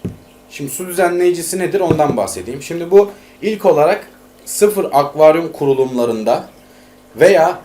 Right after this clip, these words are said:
haftalık olarak yaptığımız su değişimlerinde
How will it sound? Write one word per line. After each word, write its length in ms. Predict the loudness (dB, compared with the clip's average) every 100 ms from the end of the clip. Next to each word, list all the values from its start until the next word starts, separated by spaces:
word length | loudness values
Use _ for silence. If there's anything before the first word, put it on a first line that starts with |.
| -20 -20 -2
haftalık 520 | 0 0 0 -2 2
olarak 420 | 2 0 -2 -2
yaptığımız 540 | -2 -2 -4 -4 -4 -8
su 220 | -8 -2
değişimlerinde 840 | 0 -2 -6 -6 -4 -4 -2 -4